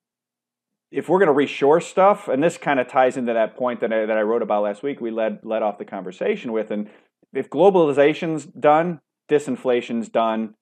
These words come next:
bond market, bull market's done, um, we're gonna need to reshore stuff.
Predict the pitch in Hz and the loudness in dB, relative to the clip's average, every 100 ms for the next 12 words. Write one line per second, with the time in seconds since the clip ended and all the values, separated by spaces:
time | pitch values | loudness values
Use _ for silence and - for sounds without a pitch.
0 | _ _ 117 127 127 120 113 120 113 113 | _ _ 0 2 0 0 -2 -2 0 -2
1 | 113 104 _ 107 107 104 104 - _ _ | -2 -10 _ -2 0 -2 -6 -10 _ _
2 | _ _ 110 107 104 107 104 113 123 127 | _ _ 0 2 2 2 -2 -4 -4 -2
3 | 131 131 127 113 127 113 131 120 117 123 | -2 -2 -2 -2 -4 -4 -2 0 0 2
4 | 117 110 - | 4 2 -2